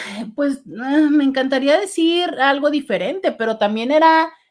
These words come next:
era un reflejo de la época, o sea, estamos hablando los momentos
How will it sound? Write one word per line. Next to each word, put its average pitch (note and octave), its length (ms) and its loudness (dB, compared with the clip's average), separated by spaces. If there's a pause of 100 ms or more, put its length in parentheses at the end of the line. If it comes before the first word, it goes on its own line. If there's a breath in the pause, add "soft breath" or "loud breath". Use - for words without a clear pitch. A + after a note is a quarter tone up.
(120)
era C4 300 2
un D4 460 2
reflejo D4 560 2
de C#4+ 80 4
la G3 180 2
época, G3+ 580 -4
o F3 80 -6
sea, F3+ 120 -10
estamos A3+ 340 -8
hablando A3 380 -4
los A#3+ 140 -4
momentos G3+ 520 -6